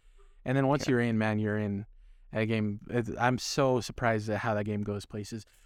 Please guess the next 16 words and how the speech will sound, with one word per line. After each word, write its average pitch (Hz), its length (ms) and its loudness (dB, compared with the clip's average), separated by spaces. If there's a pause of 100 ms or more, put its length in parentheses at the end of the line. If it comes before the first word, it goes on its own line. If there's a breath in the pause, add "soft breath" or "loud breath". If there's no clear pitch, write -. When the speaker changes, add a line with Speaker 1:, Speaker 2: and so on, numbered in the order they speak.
Speaker 1:
Funny 233 240 2
enough, 240 220 2
you 180 60 2
mentioned 180 260 0
Immortality 165 440 2
and 127 100 -2
Pentiment. 156 460 -2 (220)
Manon 170 340 2
Gage, 160 380 2
who 143 140 0
plays 160 320 2
the 143 100 0
main 143 160 2
character 190 480 -2
in 120 100 0
Immortality, 120 680 0